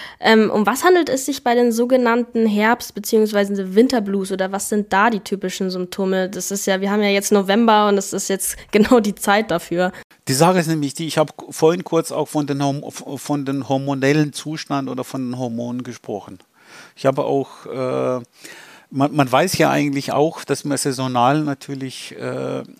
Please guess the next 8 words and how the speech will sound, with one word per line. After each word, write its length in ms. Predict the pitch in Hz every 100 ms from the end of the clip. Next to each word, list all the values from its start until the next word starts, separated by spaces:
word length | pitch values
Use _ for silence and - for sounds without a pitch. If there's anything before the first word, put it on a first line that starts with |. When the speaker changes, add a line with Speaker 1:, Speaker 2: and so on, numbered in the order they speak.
| - -
Speaker 2:
hier 360 | 135 151 151
das 240 | 147 131 -
Licht 240 | 156 -
eine 100 | 143
ganz 240 | 131 139 -
große 280 | 127 123 120
Rolle 280 | 117 139
spielt. 460 | 127 - 101 90